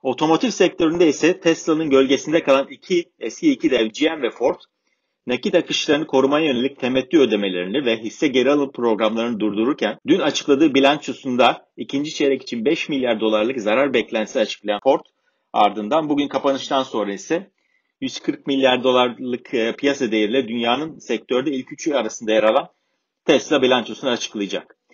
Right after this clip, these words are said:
Ve, e, açıkçası salgına paralel sektördeki baskı altında kalan sektör, sektöre karşı bağışıklık kazanıp kazanmadığını gösterecek. Unutmamak gerekir, halen şirketin hisse senetlerindeki short interest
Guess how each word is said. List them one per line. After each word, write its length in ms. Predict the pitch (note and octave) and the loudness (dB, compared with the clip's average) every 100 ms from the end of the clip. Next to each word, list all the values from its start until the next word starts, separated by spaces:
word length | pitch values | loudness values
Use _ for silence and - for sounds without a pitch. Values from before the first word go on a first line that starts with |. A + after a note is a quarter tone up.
| _ _ _ | _ _ _
Ve, 280 | B2 C#3+ - - | 2 2 -2 -6
e, 260 | A#2 A2 | -2 -2
açıkçası 760 | A#2 - E3+ - A#2 - D#3+ D3 | -2 -6 -8 -6 -6 -2 0 0
salgına 680 | - B2 A#2 B2 C#3+ D3 - | 0 0 2 0 -2 -4 -6
paralel 400 | A#2 G#2 B2+ E3+ | -4 -2 -2 -4
sektördeki 800 | - C3 - B2+ B2 B2 D3 D#3 _ _ _ _ | -6 -6 -4 -4 -2 -2 -4 -8 _ _ _ _
baskı 340 | B2 A2+ - D#3 | -8 -8 0 0
altında 300 | B2+ A#2+ A2 | 0 -2 -6
kalan 200 | A#2 A#2+ | -4 -6
sektör, 540 | - A#2+ - A#2 A2+ A2+ _ | -6 -8 -4 -2 -2 -4 _
sektöre 480 | - A#2 - C3 D#3+ | -10 -8 -4 -4 -2
karşı 400 | A2+ - F3 F#3+ _ _ _ _ | -4 -4 -8 -10 _ _ _ _
bağışıklık 560 | A2+ A2+ A2 - F3+ - | -2 -2 -2 -8 -10 -8
kazanıp 340 | A2+ A2+ C3+ | -8 -6 -8
kazanmadığını 640 | - A#2 B2+ B2 F#2+ G2+ B2+ | -6 -2 -2 -2 -4 -6 -4
gösterecek. 680 | G#2+ - G#2+ G2 F2+ F#2 _ _ _ _ _ _ _ _ | -4 -4 -6 -6 -8 -16 _ _ _ _ _ _ _ _
Unutmamak 680 | _ - C#3+ C#3 C3 B2 A#2 | _ -4 -4 0 2 0 0
gerekir, 320 | B2 A#2+ F3 | 0 2 0
halen 320 | C#3+ C3 B2+ | 2 2 2
şirketin 460 | C3 - A#2 B2+ C3+ | 0 -4 -6 -8 -8
hisse 180 | A#2+ A#2+ | -10 -8
senetlerindeki 600 | B2+ A#2 - A#2 A#2 A2+ | -4 -4 -4 -4 -4 -4
short 320 | - C3 - | 0 0 0
interest 440 | A#2 G#2+ C3+ - | -8 -2 -2 -2